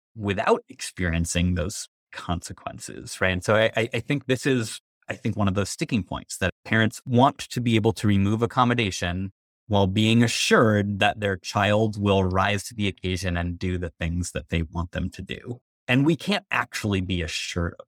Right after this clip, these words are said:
that, you know? So I think this removal of accommodation, it is this sort of sink or swim kind of moment where we're saying, "All right, here you go. I'm not gonna do this anymore. I'm gonna take the training wheels off. I'm gonna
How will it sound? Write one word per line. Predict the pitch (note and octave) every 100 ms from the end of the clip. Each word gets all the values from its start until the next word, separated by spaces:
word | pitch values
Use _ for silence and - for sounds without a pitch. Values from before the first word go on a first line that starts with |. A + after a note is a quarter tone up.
| -
that, | - - - -
you | F#2+
know? | F2
So | F2 G2
I | F2
think | E2+ A2
this | - F#2 G#2+
removal | G#2 A2 B2 A2+ G#2
of | F#2+
accommodation, | F2+ G2 F#2 F2+ - F#2+ F2+
it | F2
is | G#2+ G2+
this | G2+ F2+
sort | - F#2
of | E2+
sink | - G#2 F2+
or |
swim | E2+ - F#2+ F2 F2+ F2 - - F2+
kind | F2+
of | F2
moment | G#2+ C#3+ D3 D3+
where | G2+
we're | F2+ F2
saying, | F2+ F2 F2 F2+
"All |
right, | D3 F#3+ E3+ - - _
here | _ A#2+ B2+
you | D3+
go. | F3+ G3+ D#3
I'm | D#3
not | D#3+
gonna | F#3
do | D#3+ A3
this | F3
anymore. | E3 D#3+ D3+ D3+ D3
I'm | C3
gonna | C3
take | B2+ C#3+
the | D3+
training | F#3+ F#3 F3+
wheels | E3+ D#3+
off. | D3+ C#3+ -
I'm | A#2
gonna | A#2 A2+